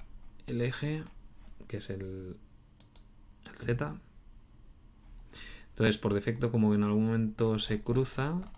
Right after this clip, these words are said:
él te asume que lo quieres cortar, pero en realidad lo que quieres es,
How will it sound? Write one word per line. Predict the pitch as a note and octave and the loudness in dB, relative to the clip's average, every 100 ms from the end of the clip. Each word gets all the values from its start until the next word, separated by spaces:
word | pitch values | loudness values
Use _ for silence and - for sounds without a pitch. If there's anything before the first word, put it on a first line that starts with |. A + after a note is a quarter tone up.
| - - - - | -16 -18 -18 -8
él | - A2 G#2+ | 2 4 4
te | G#2+ | 4
asume | G2+ A2 G#2+ | 2 4 6
que | G#2 | 6
lo | G2 F#2+ G2 | 2 -2 -4
quieres | - G2 | -2 -2
cortar, | - F#2 - F2+ | -2 -4 -4 -6
pero | - F#2+ | -6 -6
en | F#2+ | -4
realidad | F#2 F#2+ | -4 -2
lo | G#2 | -2
que | G#2 G2+ | -2 -2
quieres | - G#2+ G#2+ G#2 | 0 2 2 0
es, | G#2+ A2+ B2 - - | 0 0 0 -8 -16